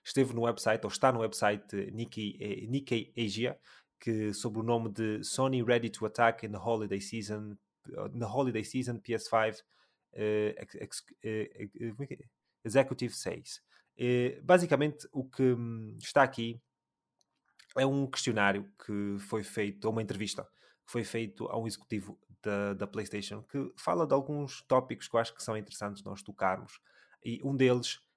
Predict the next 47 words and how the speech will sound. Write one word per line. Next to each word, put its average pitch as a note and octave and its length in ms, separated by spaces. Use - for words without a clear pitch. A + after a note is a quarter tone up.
tem B2 140
a G#2+ 40
ver A2+ 320
com A2 280
o A2 140
life A2 160
cycle, G#2 360
né, G2 100
o F#2+ 60
ciclo - 260
de - 80
vida G#2 340
das A2+ 480
consolas G2+ 640
em F#2+ 100
si. G2 320
Eh, G#2+ 320
eles C3 200
colocam C3+ 380
a A2+ 80
questão, A2 460
porque, G#2 440
como G2+ 200
nós G#2+ 180
sabemos, A2+ 300
foi A#2 160
lançado G#2+ 380
um A2 40
novo G#2+ 320
modelo G2+ 380
da G2 100
PlayStation G#2 520
cinco, G#2+ 360
tal A2+ 180
como G#2 140
o - 40
PlayStation G#2+ 380
Portal A2+ 400
e, G#2 160
como G#2 160
mencionámos G2+ 420
há G2+ 60
bocado, G#2 340
o G2 60
PlayStation, G2+ 540
o, F#2+ 280
o, F#2+ 600